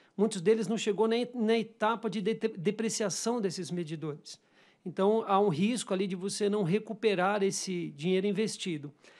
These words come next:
Sem contar no fato da baixa desse medidor,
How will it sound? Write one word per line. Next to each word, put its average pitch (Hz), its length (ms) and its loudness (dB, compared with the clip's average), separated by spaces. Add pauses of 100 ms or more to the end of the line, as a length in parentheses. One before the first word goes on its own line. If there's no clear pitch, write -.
(160)
Sem 277 320 0
contar 233 560 0
no 233 100 2
fato 208 540 -2
da 208 140 0
baixa 190 520 0
desse 190 280 0
medidor, 175 580 0